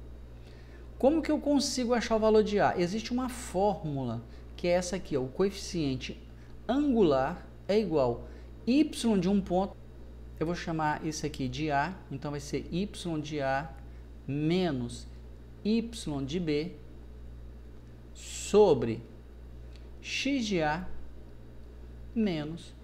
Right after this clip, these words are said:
o x de B. Pessoal, então nós temos dois pontos.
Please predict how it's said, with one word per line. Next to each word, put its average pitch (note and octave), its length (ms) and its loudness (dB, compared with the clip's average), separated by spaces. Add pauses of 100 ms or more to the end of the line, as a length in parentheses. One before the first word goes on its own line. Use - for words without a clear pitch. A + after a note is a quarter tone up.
(340)
o G#3 100 0
x F#3 300 -4
de F#3 100 -4
B. B2 200 -2 (640)
Pessoal, F3 400 6
então F3 240 6
nós F#3+ 140 4
temos D#3 200 2
dois G3 280 8
pontos. - 580 2